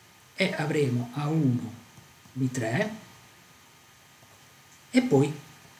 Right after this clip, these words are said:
avremo A due, B uno, A due, B due e A due, B tre. In effetti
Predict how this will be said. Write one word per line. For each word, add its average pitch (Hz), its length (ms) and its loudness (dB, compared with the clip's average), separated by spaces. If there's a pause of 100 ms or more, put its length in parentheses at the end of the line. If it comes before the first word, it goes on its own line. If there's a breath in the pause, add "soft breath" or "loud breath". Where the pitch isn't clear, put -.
(300)
avremo 131 560 -4
A 139 140 -4
due, 147 420 0 (960)
B 135 240 0
uno, 220 440 4 (1900)
A 151 140 -4
due, 135 460 0 (840)
B 185 220 -6
due 165 400 2 (1300)
e 175 160 -6 (640)
A 226 160 2
due, 117 380 0 (1900)
B 139 160 -2
tre. - 220 -10 (1000)
In 196 100 8
effetti 226 760 4